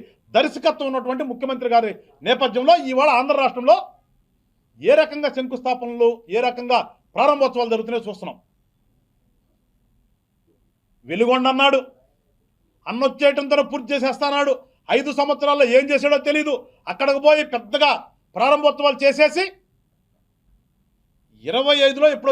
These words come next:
నీళ్ళు ఇస్తా అంట. ఇదే జనసేన పార్టీ నుంచి అడుగుతున్నాం ఈ పెద్ద మనిషిని. ఏదో చెప్తాడు కదా, రాజకీయ నాయకుడికి విశ్వసనీయత ఉండాలి, విలువలు ఉండాలి, ఆడిన మాట తప్పకూడదని చెప్పే ఈ పెద్ద మనిషి జనసేన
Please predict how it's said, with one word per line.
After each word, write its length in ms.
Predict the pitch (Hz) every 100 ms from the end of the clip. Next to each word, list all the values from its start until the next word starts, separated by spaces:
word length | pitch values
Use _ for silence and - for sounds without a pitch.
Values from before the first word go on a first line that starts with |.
| 233
నీళ్ళు 160 | 240 226
ఇస్తా 160 | 196 156
అంట. 160 | 127 - _ _ _ _ _ _ _ _ _ _ _ _ _ _ _ _ _
ఇదే 120 | - 294
జనసేన 260 | 262 277 320 330
పార్టీ 140 | 320
నుంచి 140 | 302
అడుగుతున్నాం 300 | 302 311 320 294
ఈ 60 |
పెద్ద 120 | 277 302
మనిషిని. 260 | 302 240 285 - _ _ _ _ _ _ _ _ _ _ _ _ _ _ _ -
ఏదో 100 | 254 262
చెప్తాడు 300 | 262 339 330
కదా, 160 | 320 262 143 _ _ _ _ _ _ - 196
రాజకీయ 360 | 302 294 302 302
నాయకుడికి 360 | 302 294 262 240
విశ్వసనీయత 480 | 240 302 302 302 302
ఉండాలి, 240 | 294 302 294 254
విలువలు 260 | 294 302 294
ఉండాలి, 280 | 302 302 311 _ _ _ _ _ _ -
ఆడిన 280 | 277 320 311
మాట 100 | 285 -
తప్పకూడదని 500 | 277 311 311 302 294
చెప్పే 220 | 285 294 262
ఈ 40 | 269
పెద్ద 100 | 269 311
మనిషి 240 | 247 285 320 - _ _ _ _ _ _ _ _ _ _ _ _ _ _ _
జనసేన 260 | 226 269